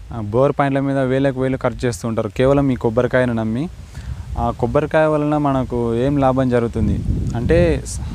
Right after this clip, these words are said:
చాలామంది ఇట్లా వచ్చి కొబ్బరికాయ చేతిలో పట్టుకొని ఇక్కడ బోర్ పాయింట్ వేస్తే ఇక్కడ నీళ్లు పడతాయని చాలామంది చెప్తుంటారు కదా,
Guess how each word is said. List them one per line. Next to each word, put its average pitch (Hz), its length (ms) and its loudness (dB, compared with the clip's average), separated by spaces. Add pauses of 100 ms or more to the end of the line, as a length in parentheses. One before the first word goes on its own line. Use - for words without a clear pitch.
(880)
చాలామంది 147 440 2 (160)
ఇట్లా 117 260 0
వచ్చి 131 380 0 (520)
కొబ్బరికాయ 131 400 2 (100)
చేతిలో 135 240 0
పట్టుకొని 131 480 0
ఇక్కడ 123 340 2
బోర్ 120 360 0
పాయింట్ 127 240 0
వేస్తే 123 300 0
ఇక్కడ 123 160 2
నీళ్లు 123 320 0
పడతాయని 120 540 0
చాలామంది 123 360 2
చెప్తుంటారు 117 420 -2
కదా, 113 260 -2